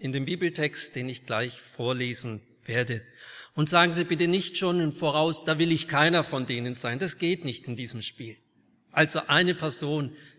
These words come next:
wer wären Sie gerne? Aus der Apostelgeschichte Kapitel drei, die Verse eins bis zehn. Petrus aber und Johannes, schon mal eine tolle Auswahl, nicht?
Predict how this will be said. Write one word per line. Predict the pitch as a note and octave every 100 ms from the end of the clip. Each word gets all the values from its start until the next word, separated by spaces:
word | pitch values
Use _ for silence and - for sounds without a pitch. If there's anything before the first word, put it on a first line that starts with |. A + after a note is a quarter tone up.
| _
wer | A#2 C3 F3 F3 D#3 -
wären | B2 B2+ C#3 C#3 B2
Sie | - G#2
gerne? | A2+ G#2+ A2+ - _ _ _ - _ _ _ -
Aus | G#2
der | - B2+
Apostelgeschichte | - C#3+ C#3+ - D3 B2 C3+ - D#3 - D#3
Kapitel | - C3 C#3+ A#2+
drei, | G#2+ G#2+ A2 C3 D3+
die | - A#2+
Verse | - A#2 A#2 C3+ A#2+ - - _ _ _ -
eins | A2+ A#2 A#2+ - -
bis | A2+ - - -
zehn. | - A2+ A2+ A#2+ _ _ _ _ _ _ _ _ _ _ _ _ _ _ _ -
Petrus | C#3 D3 F#3 F3
aber | - E3+ F#3+ A3 A3+ - -
und | C3+ C3
Johannes, | C3 B2+ D#3+ G3 - - - - _ _ _
schon | - D3 B2+
mal |
eine | B2 A#2+
tolle | B2 A#2+
Auswahl, | A#2 D3+ F#3+ E3+
nicht? | C#3+ E3+